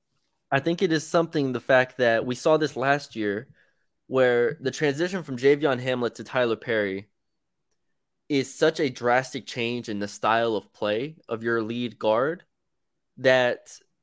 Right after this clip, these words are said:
I'm not saying one's right and one's wrong, but Javion's, J-, what Javion did late in games, in my opinion,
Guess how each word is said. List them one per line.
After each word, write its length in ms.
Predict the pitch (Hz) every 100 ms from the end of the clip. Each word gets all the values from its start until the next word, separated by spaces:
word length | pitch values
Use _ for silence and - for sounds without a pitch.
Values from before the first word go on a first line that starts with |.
| -
I'm 120 | 143
not 120 | 160
saying 240 | 165 143
one's 240 | 123 139 127
right 160 | 135
and 80 | 131
one's 220 | 117 117
wrong, 300 | 120 160 135
but 220 | 123 113 107
Javion's, 680 | 127 160 170 147 135 - - _ _
J-, 220 | 127 139 156
what 180 | 151
Javion 440 | 143 151 170 170 139
did 380 | 160 123 107 - -
late 200 | 123 139
in 100 | 127
games, 500 | 131 113 104 104 - _ _ _ _
in 80 | 135
my 200 | 127 151
opinion, 580 | 180 170 180 123 101 110